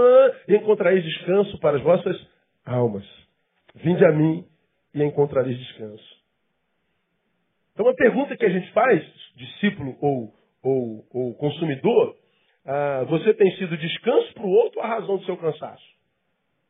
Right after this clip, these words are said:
Porque o que a gente ouve, "Pastor, eu não aguento mais fulano.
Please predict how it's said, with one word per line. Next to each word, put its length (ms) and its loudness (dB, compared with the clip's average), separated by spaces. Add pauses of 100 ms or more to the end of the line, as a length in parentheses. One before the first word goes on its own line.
(1300)
Porque 200 -8
o 60 0
que 80 -8
a 40 -2
gente 260 -8
ouve, 220 2
"Pastor, 300 -10
eu 60 -12
não 120 -12
aguento 340 -14
mais 220 -8
fulano. 440 -18